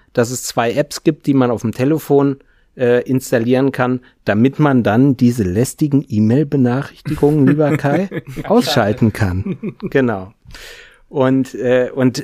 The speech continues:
Speaker 1: da sind wir mittendrin und wie Kai gerade schon gesagt hat, man merkt, da ist jetzt mehr Leben auf der Plattform, da kommt mehr Leben in die Bude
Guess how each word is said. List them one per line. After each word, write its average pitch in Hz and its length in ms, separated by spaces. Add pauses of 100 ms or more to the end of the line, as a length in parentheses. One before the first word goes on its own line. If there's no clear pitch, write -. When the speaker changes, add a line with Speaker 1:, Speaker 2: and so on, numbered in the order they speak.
Speaker 1:
da 151 220
sind 185 180
wir 175 120
mittendrin 160 640
und 143 320
wie 143 140
Kai 151 240
gerade 139 260
schon 135 220
gesagt 131 320
hat, 135 160
man 113 160
merkt, 120 400
da 127 80
ist - 260
jetzt 156 300
mehr 127 180
Leben 139 320
auf 165 160
der 175 140
Plattform, 185 640 (140)
da 107 120
kommt 127 240
mehr 127 100
Leben 120 320
in 151 100
die 156 100
Bude 190 420